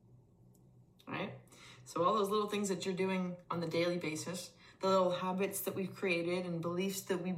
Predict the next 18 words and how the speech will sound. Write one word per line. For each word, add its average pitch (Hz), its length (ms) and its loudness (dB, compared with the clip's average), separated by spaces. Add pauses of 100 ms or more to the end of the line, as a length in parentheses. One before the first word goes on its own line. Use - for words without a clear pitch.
(160)
live 190 440 0
by, 151 420 -2 (480)
um, 185 420 2
that's 202 220 -2
the 208 140 0
life, 190 460 0 (120)
that's 202 160 -2
the 202 120 0
lens 208 320 2
that 196 100 -2
we're 190 100 0
looking 196 320 0
through. - 380 -8 (1200)
You 170 80 -2
know, 170 120 2
we're 175 140 4
building 180 540 2 (180)
that - 360 0